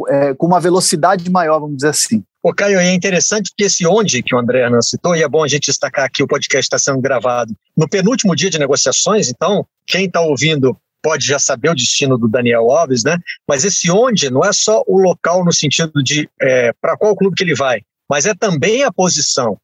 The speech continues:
Speaker 2: Daniel Alves decide, eu quero ir para um clube que me contrate como lateral, porque o projeto do momento é lateral, que não era o projeto quando ele fechou com o São Paulo.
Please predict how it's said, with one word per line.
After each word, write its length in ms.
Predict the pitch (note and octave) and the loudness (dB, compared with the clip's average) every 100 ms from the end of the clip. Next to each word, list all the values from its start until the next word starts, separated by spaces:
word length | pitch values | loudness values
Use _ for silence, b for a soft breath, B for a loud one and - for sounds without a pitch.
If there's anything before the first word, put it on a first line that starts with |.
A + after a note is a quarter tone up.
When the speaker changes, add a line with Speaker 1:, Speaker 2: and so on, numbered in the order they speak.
| _ | _
Speaker 2:
Daniel 360 | C3+ C#3 C#3 C#3+ | -2 2 2 4
Alves 200 | F3 F#3 | 2 2
decide, 480 | A#3+ - F#3 C3 - | 0 2 0 -2 -6
eu 280 | - G#3+ C4+ - | 0 2 2 0
quero 280 | G3 F3+ D3 | 0 2 2
ir 140 | G#3 | 2
para 180 | - E3 | 0 -2
um 60 | |
clube 280 | B2+ C#3+ F3 | 0 2 2
que 120 | F#3+ | 2
me 80 | F#3 | -2
contrate 320 | E3+ C#3+ F#3 | -2 -2 -2
como 160 | - G3 | 0 2
lateral, 500 | G3 G3 G3 D3+ D3 | 2 0 0 0 0
porque 180 | - C#3 | 0 -4
o 60 | |
projeto 480 | B2+ C#3+ - D3 E3+ | 0 0 0 -2 0
do 80 | D#3 | 0
momento 340 | D3+ C#3 E3 | 0 0 0
é 40 | E3+ | -2
lateral, 480 | F3 F#3+ D#3 C#3+ - | -2 0 2 0 0
que 80 | - | 0
não 240 | D#3+ G#3 | 2 2
era 300 | F3+ G#3 A#3+ | 4 2 2
o 80 | A3+ | 0
projeto 600 | F#3 F#3+ C3+ D3 D#3 F#3+ | 2 0 2 0 0 -2
quando 160 | F#3 F3 | 0 0
ele 100 | E3+ | 0
fechou 400 | F#3 F3 - E3+ | -2 -2 -2 0
com 140 | F3+ | 2
o 40 | F3 | 2
São 200 | F#3 F3 | 0 -2
Paulo. 400 | C#3+ C#3 A#2 | 0 2 0